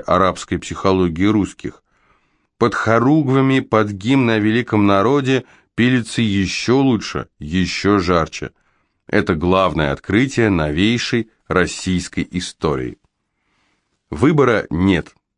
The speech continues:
Либо ты с «Эхом Москвы», либо с Ириной Яровой. Не хочешь к лягушкам на Болотную,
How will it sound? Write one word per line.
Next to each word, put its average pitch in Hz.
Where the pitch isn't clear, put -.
Либо 110
ты 98
с -
«Эхом 104
Москвы», 104
либо 143
с -
Ириной 107
Яровой. 85
Не 98
хочешь 127
к -
лягушкам 110
на 90
Болотную, 95